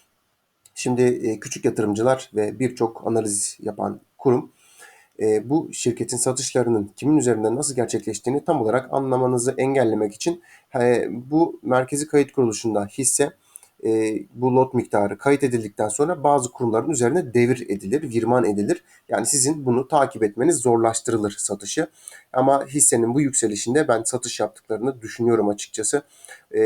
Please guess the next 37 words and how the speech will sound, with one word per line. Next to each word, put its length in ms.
önemli 420
olan 200
benim 160
için 200
de 80
zaten 420
satış 360
yapma 280
hazırlığı. 380
Ha, 160
satış 360
yapma 260
hazırlığı 300
olan 220
şirket 380
hisselerinde 560
yükseliş 480
olma 220
ihtimali 420
çok 240
yüksektir. 580
Çünkü 360
mal 160
satmak 360
istiyor. 300
Şimdi 480
öteki 560
grafiklere 640
bakacağız, 440
takaslarımıza 640
bakacağız. 420
Takaslarda 560
haftalıkta 460
gördüğünüz 360
gibi 200
Deutsche 280
Bank'ın 360